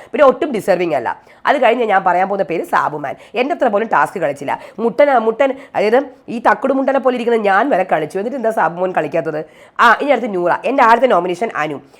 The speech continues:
കിച്ചണിൽ നിന്ന് എടുക്കാൻ പാടില്ലാത്ത കുറേ കാര്യങ്ങൾ എല്ലാവരോടും പറയണം. പിന്നെ തെറ്റി, ഏ, റെസ്പോണ്ട്, എന്തെങ്കിലും പറഞ്ഞു കഴിഞ്ഞാൽ മിണ്ടാതിരിക്കും, മിണ്ടത്തേയില്ല. അക്ബറിക്കയുടെ കാര്യത്തിൽ ബസ്സിൻ്റെ കാര്യം പരാമർശിച്ചത് വളരെ തെറ്റ്.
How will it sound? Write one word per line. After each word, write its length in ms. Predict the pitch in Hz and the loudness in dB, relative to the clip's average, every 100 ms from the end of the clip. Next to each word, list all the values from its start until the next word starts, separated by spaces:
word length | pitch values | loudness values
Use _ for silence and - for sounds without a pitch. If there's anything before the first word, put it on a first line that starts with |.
| _ 254 | _ -6
കിച്ചണിൽ 340 | - 311 320 | 2 2 4
നിന്ന് 200 | 277 269 | 2 2
എടുക്കാൻ 360 | 208 208 262 226 | 2 2 2 2
പാടില്ലാത്ത 320 | 202 202 208 | 2 2 0
കുറേ 260 | 190 202 | 0 0
കാര്യങ്ങൾ 360 | 233 196 160 147 - _ _ _ _ _ _ _ _ _ - | 2 2 0 -6 -12 _ _ _ _ _ _ _ _ _ 0
എല്ലാവരോടും 580 | 202 247 320 285 262 202 | 0 4 4 4 2 2
പറയണം. 320 | 147 143 117 - - - | 0 0 -4 -8 -18 -10
പിന്നെ 220 | 240 180 - _ | -6 -6 -8 _
തെറ്റി, 220 | 240 240 277 | 0 0 -2
ഏ, 220 | 220 175 165 160 156 151 165 | -2 0 2 2 0 -2 -4
റെസ്പോണ്ട്, 400 | 208 - 311 220 180 - - | -4 -2 -4 -4 -10 -12 -6
എന്തെങ്കിലും 300 | 233 339 339 | -2 0 0
പറഞ്ഞു 200 | 247 240 | 2 2
കഴിഞ്ഞാൽ 160 | 262 254 | 2 0
മിണ്ടാതിരിക്കും, 560 | 220 202 233 185 151 - | 0 2 2 2 -6 -12
മിണ്ടത്തേയില്ല. 800 | 202 214 254 233 247 220 143 - - - - | -4 -2 2 6 6 4 -2 -8 -12 -6 -4
അക്ബറിക്കയുടെ 800 | 196 220 302 311 311 - 247 262 | 0 2 2 2 2 2 0 2
കാര്യത്തിൽ 280 | 226 214 208 | 2 2 0
ബസ്സിൻ്റെ 340 | 196 277 269 | 0 0 0
കാര്യം 240 | 220 226 | 2 0
പരാമർശിച്ചത് 520 | 196 196 208 208 185 214 | 0 -2 -2 -4 -6 0
വളരെ 260 | 175 202 | 0 0
തെറ്റ്. 280 | 170 139 101 | -2 -8 -12